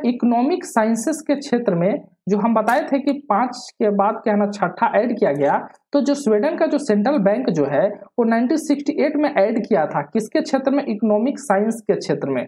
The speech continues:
और वो किस लिए, वो जो सर अल्फ्रेड नोबेल के मेमोरी में जो है economic science के क्षेत्र में इन्होंने ऐड किया। और नाइनटीन सिक्सटी एट के बाद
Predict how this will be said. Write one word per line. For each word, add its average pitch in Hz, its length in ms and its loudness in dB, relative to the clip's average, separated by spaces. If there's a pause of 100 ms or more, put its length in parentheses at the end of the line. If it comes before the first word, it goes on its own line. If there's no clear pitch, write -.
(280)
और 233 100 4
वो 277 140 0
किस 349 260 0
लिए, 226 300 2 (280)
वो 269 120 2
जो 302 180 0
सर - 460 0
अल्फ्रेड 208 400 0
नोबेल 233 440 2
के 294 200 0
मेमोरी 208 540 2
में 196 260 0 (320)
जो 233 80 2
है 262 140 0 (200)
economic 220 460 0
science 247 320 -2
के 269 100 0
क्षेत्र 220 340 -4
में 247 80 2
इन्होंने 214 380 0
ऐड 202 240 2
किया। 302 200 2 (320)
और 180 140 2
नाइनटीन 190 320 2
सिक्सटी 226 400 -2
एट 220 120 -2
के - 140 0
बाद 170 380 0